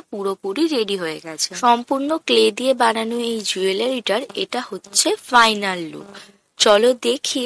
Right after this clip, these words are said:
জুয়েলারিটা পরে ঠিক কেমন লাগছে। তোমরাই কমেন্ট করে জানাও জুয়েলারিটা কেমন হয়েছে। ভিডিওটা ভালো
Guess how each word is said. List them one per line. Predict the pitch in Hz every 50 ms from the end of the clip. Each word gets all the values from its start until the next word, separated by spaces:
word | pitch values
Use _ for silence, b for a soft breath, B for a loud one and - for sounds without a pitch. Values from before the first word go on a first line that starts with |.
| 269 294 247 -
জুয়েলারিটা | - 196 196 190 190 202 214 214 214 214 - 262 - _ -
পরে | 240 269 277 254 262 - -
ঠিক | 330 370 - - -
কেমন | 226 190 190 202 190 175 147 143
লাগছে। | 139 139 - _ - - - 175 175 190 -
তোমরাই | 240 247 247 294 339 415 - -
কমেন্ট | 269 240 226 226 220 214 - -
করে | 208 202 202 190 208
জানাও | 196 196 196 202 226 311 381 359 262
জুয়েলারিটা | 214 202 196 196 196 190 185 202 190 214 214 - -
কেমন | 202 175 170 180 196 208 226
হয়েছে। | 220 214 214 - 285 311 - -
ভিডিওটা | 220 196 175 185 180 180 190 190 185 196
ভালো | 196 208